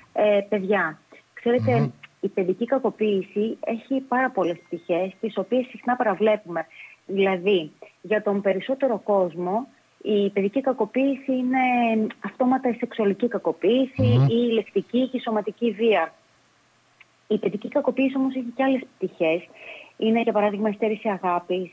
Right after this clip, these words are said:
Speaker 1: φροντίδας, το δικαίωμα στην έκφραση των συναισθημάτων, η μη προ-, πρόσβαση στην παιδεία, η απομόνωση, η φτώχεια, η προσβολή. Ε, ακόμα και η απουσία χώρων για παιχνίδι ή η μη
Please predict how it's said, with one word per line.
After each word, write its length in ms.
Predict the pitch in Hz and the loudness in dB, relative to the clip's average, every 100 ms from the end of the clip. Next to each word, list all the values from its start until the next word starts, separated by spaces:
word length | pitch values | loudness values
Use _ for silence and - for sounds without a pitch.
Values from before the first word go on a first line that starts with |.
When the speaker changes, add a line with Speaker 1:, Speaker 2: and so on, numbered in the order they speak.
| - | -4
Speaker 1:
φροντίδας, 800 | 190 156 175 175 160 165 170 175 | -4 0 2 2 2 2 0 -2
το 80 | - | -2
δικαίωμα 420 | 185 170 196 202 196 | -2 -2 -2 -2 -4
στην 120 | 196 | -4
έκφραση 340 | 196 - 196 - | -4 -4 -8 -8
των 100 | 202 | -10
συναισθημάτων, 920 | 214 208 - 208 196 196 - 190 196 190 - - - - - | -10 -10 -8 -2 0 -2 -2 -2 -2 -6 -14 -20 -20 -10 0
η 100 | 220 | 2
μη 120 | 233 | 2
προ-, 320 | 240 233 240 | 2 2 2
πρόσβαση 400 | 220 220 226 220 | 0 -2 -4 -6
στην 180 | - 208 | -4 0
παιδεία, 540 | 226 185 220 226 214 | 0 0 0 2 4
η 40 | 220 | 2
απομόνωση, 640 | 247 226 226 226 226 240 | 2 2 2 2 -2 -6
η 120 | 214 - | -8 -2
φτώχεια, 440 | 226 226 - 226 | 0 0 -2 -4
η 60 | 220 | -2
προσβολή. 720 | 226 190 226 226 226 226 226 _ _ _ _ - | -2 0 2 2 2 0 -4 _ _ _ _ -4
Ε, 100 | 233 233 226 | 0 0 0
ακόμα 280 | - 302 330 | 0 0 2
και 60 | |
η 60 | 294 | 0
απουσία 420 | 277 226 311 285 - | -2 -4 -2 -4 -2
χώρων 300 | 277 294 254 | 0 2 2
για 140 | 196 185 | 0 -2
παιχνίδι 680 | 185 - 190 185 151 190 220 - | -4 -2 0 0 0 0 0 -2
ή 100 | 254 269 | 0 2
η 40 | 262 | 4
μη 180 | 277 | 2